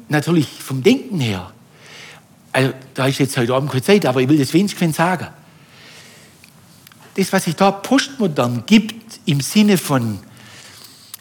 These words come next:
jeder hat seine Wahrheit, da braucht's meines Erachtens noch ziemlich viel Aufklärung. Denn auch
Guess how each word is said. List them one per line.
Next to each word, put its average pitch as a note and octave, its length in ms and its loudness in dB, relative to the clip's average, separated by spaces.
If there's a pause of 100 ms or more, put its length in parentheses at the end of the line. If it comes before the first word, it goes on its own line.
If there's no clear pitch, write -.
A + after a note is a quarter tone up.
jeder F#3 280 6
hat D#3 120 -2
seine C3 280 -2
Wahrheit, A#2 480 0 (840)
da D3 100 -2
braucht's F#3 360 0
meines D#3+ 340 0
Erachtens D3 320 -4
noch C#3+ 80 0
ziemlich F#3 360 -2
viel F3+ 220 0
Aufklärung. E3 720 0 (1000)
Denn E3+ 180 4
auch C#3+ 260 2